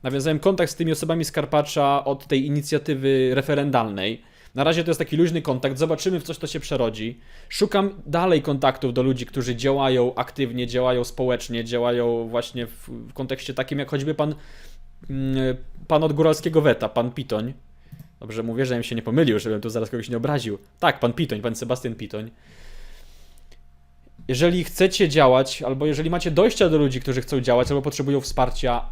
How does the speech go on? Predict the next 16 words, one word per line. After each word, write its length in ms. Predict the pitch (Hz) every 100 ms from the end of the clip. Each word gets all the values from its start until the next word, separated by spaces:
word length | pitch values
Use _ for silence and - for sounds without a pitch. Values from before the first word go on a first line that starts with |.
| - - - -
piszcie 440 | - 196 - - 127
do 140 | 113
mnie 340 | 104 104 110 -
na 120 | 123 - -
kontakt 500 | - 175 190 165 147
małpa 340 | 151 156 - 123
weto 280 | 139 160 135
kropka 320 | 147 135 123
p 140 | 107
l 240 | 101 107 107 - - - - - - -
i 280 | 120 120 117
będziemy 460 | 120 117 120 120
razem 380 | 117 113 117 113 110 - - - -
ustalać 600 | - 131 120 113 - -
dalsze 360 | 131 156 -
kroki. 360 | 165 131 - -